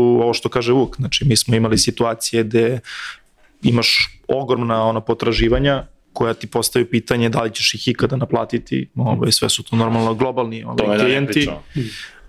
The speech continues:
Speaker 1: I onda, ono, na papiru imaš neki posao, ali u praksi on ne može da ti, ono,
Speaker 2: E,
Speaker 1: održi.
Speaker 2: bila vrhunska cash flow.
Speaker 1: Da, ne, ne može da ti održi, ono, tvoj biznis. S druge strane, ono, imaš klijente koji izlaze iz biznisa, koji pokušavaju da pivotiraju, ono, stavljaju on hold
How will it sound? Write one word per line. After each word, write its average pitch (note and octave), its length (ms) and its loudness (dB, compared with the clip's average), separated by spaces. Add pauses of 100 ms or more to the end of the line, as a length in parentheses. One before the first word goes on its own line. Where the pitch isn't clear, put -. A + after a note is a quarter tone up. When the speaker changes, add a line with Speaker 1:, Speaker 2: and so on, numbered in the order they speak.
(120)
Speaker 1:
I B2+ 220 4
onda, B2 420 0
ono, A#2+ 180 0
na A#2 100 0
papiru B2+ 400 0
imaš D3 240 2
neki C#3 220 -2
posao, C3 580 0
ali A#2+ 160 4
u A#2+ 100 2
praksi A#2+ 460 0
on A#2 120 2
ne A#2 120 2
može A#2 220 0
da A2 120 -2
ti, A#2 200 -2
ono, A2+ 200 0
Speaker 2:
E, G#2 60 2
Speaker 1:
održi. G2 340 2
Speaker 2:
bila A2+ 140 2
vrhunska G2 360 0
cash F#2 360 -2
flow. F2 400 -2 (160)
Speaker 1:
Da, B2 300 0
ne, B2 80 0
ne C3+ 100 2
može C#3 180 0
da - 40 -4
ti D3 80 0
održi, C3+ 340 2
ono, A#2 160 0
tvoj A#2+ 240 2
biznis. B2+ 340 2
S A#2+ 40 0
druge C3 240 2
strane, B2+ 400 -2
ono, B2 120 -2
imaš B2 220 -2
klijente B2+ 360 0
koji B2+ 180 2
izlaze B2 300 2
iz A#2 80 4
biznisa, A#2+ 460 2
koji A#2+ 180 2
pokušavaju A#2 600 2
da A#2 100 2
pivotiraju, B2 840 2 (380)
ono, A#2 160 0
stavljaju B2+ 500 2
on B2 120 0 (100)
hold A#2+ 300 2